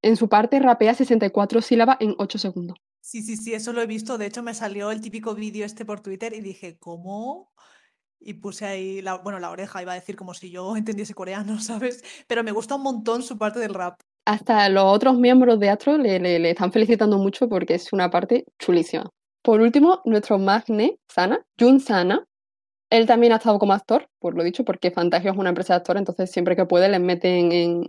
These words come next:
Speaker 1: en cualquier programa que ve, en un web drama llamado Los Fórmula. Y, eh,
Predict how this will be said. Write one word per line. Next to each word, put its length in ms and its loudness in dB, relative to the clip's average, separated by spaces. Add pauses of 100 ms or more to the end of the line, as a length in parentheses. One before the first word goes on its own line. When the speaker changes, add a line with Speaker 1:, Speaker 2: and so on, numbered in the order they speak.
(160)
Speaker 1:
en 120 -6
cualquier 560 -2
programa 260 -2
que 100 -4
ve, 100 0
en 100 4
un 100 2
web 160 2
drama 260 2
llamado 320 2
Los 180 4
Fórmula. 420 0 (180)
Y, 300 8
eh, 360 0